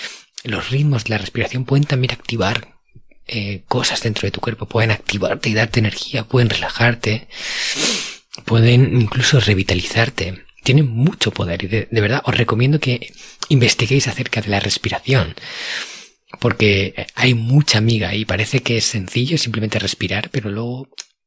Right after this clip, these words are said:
los tiempos que tardas en exhalar el aire, en inspirarlo, puede eso cambiar mucho. Y, y este monje contaba eso, ¿no? Que, que respiraba ese aire puro de la mañana, todo ese pasillo lo hacía de forma consciente,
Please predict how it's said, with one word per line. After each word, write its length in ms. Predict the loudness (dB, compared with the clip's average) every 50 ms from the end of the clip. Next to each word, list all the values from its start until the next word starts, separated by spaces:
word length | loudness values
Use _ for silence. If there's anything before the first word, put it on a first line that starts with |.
| _ _ _
los 480 | -14 -10 -8 -8 -8 -6 -6 -6 -6 -4
tiempos 440 | -4 -4 -2 -2 -4 -6 -6 -6 -10 -14 -16 -16 -16 -12 -6
que 100 | -6 -2
tardas 400 | 0 2 2 2 2 0 -2 -4 -4
en 140 | -4 -4
exhalar 400 | -2 0 -2 -2 0 0 0 0
el 140 | 2 2 2
aire, 480 | 0 0 0 -2 -2 -2 -2 -2 -2 -4
en 140 | -6 -6 -6
inspirarlo, 640 | -6 -6 0 2 2 2 2 2 0 -2 -4 -4 -6 -16 -18 -16 -12 -12 -12 -10 _
puede 160 | -2 0 0
eso 100 | 0 0
cambiar 460 | -2 -4 -2 0 0 0 0 0 -2
mucho. 500 | -2 -2 -2 -2 -2 -2 -4 -4 -4 -12 _ _ -12 -8 -6 -6 -6 -8 -10 -12 -12 -4
Y, 380 | 0 2 4 4 4 4 2
y 140 | 0 0 0
este 160 | 0 0 2
monje 240 | 2 2 2 0 -2
contaba 460 | -2 -2 -2 -2 -4 -6 -4 -2 0
eso, 180 | 2 2 2 0
¿no? 140 | 0 -4 -2
Que, 220 | -4 -4 -4 -6 -10 -16 -16 -14 -14 -14 -12 -8
que 120 | -4 -4 -2
respiraba 360 | -2 -2 0 0 2 4 4
ese 180 | 2 4 2
aire 180 | 2 2 2 0
puro 220 | -2 0 2 2
de 80 | 4 4
la 80 | 2 0
mañana, 340 | 0 -2 -2 0 -2 -2
todo 140 | 0 2 2
ese 140 | 2 2 2
pasillo 280 | 2 2 0 2 2 2
lo 60 | 2
hacía 180 | 2 0 0
de 80 | 0 0
forma 260 | -4 -4 -2 -2 -2
consciente, 720 | -2 -2 -2 -2 -2 -2 2 2 2 2 4 2 2 0